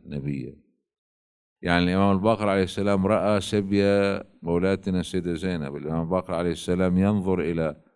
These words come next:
السيدة زينب ويرى، آه، في قلبها كيف تحمل لوعة، آه،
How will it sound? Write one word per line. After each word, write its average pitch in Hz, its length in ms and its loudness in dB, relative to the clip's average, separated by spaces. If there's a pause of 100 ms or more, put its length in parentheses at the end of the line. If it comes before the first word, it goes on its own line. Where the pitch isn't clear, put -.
(800)
السيدة 98 360 4
زينب 107 420 4
ويرى، 107 320 2
آه، 98 640 2
في 101 300 -2
قلبها 104 720 2
كيف 98 260 -2
تحمل 104 600 0
لوعة، 113 580 0 (300)
آه، 80 1600 0